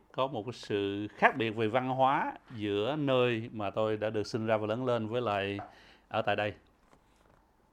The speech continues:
Tôi thấy được nền văn hóa ở tại đây đó, nó có một cái giá trị mà người ta hay đặt vào, hay đề cao, ấy là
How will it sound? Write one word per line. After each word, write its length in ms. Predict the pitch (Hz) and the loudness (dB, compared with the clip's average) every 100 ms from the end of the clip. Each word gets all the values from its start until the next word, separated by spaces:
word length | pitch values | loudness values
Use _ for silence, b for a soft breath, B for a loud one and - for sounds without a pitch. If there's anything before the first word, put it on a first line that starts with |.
| _ _ _ _ _ _ _ _ _ - | _ _ _ _ _ _ _ _ _ 0
Tôi 100 | 156 | 4
thấy 120 | 202 | 6
được 200 | 139 127 | 4 4
nền 240 | 123 117 | 4 4
văn 180 | 110 139 | 4 2
hóa 400 | 139 139 156 202 131 | 2 4 4 2 2
ở 120 | 117 | 0
tại 240 | - 101 | 2 0
đây 220 | 113 117 | 2 0
đó, 80 | 117 - _ _ _ _ _ _ _ _ | -2 -8 _ _ _ _ _ _ _ _
nó 180 | 143 131 | -10 -6
có 340 | 139 156 156 190 | 2 6 6 4
một 360 | 139 101 95 _ _ | 2 -2 -2 _ _
cái 440 | 135 135 143 147 143 - | -2 0 0 -6 -10 -10
giá 280 | 147 156 247 - | 2 4 4 2
trị 380 | 101 98 101 113 | 0 0 -4 -6
mà 200 | 123 104 | -6 -4
người 200 | 101 98 | -2 -4
ta 480 | 98 110 110 110 104 - b b b | 0 0 0 -2 -8 -14 b b b
hay 200 | - 127 - - _ _ _ | -6 -6 -8 -20 _ _ _
đặt 240 | 123 117 113 | 2 2 4
vào, 240 | 113 104 | 4 4
hay 140 | 117 | 2
đề 220 | 117 107 98 | 0 0 0
cao, 380 | 123 120 117 | 2 4 4
ấy 180 | 113 131 | 2 -2
là 340 | 143 110 104 | 0 0 -2